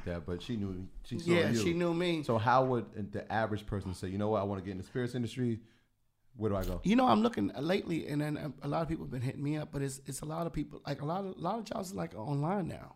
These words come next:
Speaker 1: Okay.
Speaker 2: Like, you know, you can go on Diageo's website, you can go on, um, Pernod Ricard's website, which is an-, another big, um, liquor brand. Um, but you can go on these, these websites, and, and I,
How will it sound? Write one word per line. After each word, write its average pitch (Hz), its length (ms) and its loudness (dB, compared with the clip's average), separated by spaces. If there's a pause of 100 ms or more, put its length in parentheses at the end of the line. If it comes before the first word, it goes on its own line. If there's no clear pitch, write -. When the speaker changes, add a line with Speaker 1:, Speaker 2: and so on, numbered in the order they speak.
Speaker 1:
Okay. 101 160 -4
Speaker 2:
Like, 135 260 0
you 160 60 -2
know, 147 60 2
you 147 160 4
can 156 120 0
go 151 180 2
on 143 100 2
Diageo's 143 720 0
website, 139 560 0 (440)
you 143 140 4
can 139 160 0
go 139 220 0
on, 139 420 0
um, 131 360 -2
Pernod - 260 0
Ricard's 147 460 0
website, 147 500 -2 (400)
which - 200 -12
is 135 100 -12
an-, 139 180 -10 (260)
another 127 200 -4 (720)
big, 147 220 -6
um, 135 300 -8 (420)
liquor 147 220 -10
brand. 151 420 -4
Um, 135 380 -2 (120)
but 139 220 -2
you 165 80 -2
can 202 140 -2
go 214 80 0
on 214 100 2
these, 202 220 -4
these 165 200 -4
websites, - 520 -4 (440)
and, 147 220 4
and 156 160 4
I, - 180 4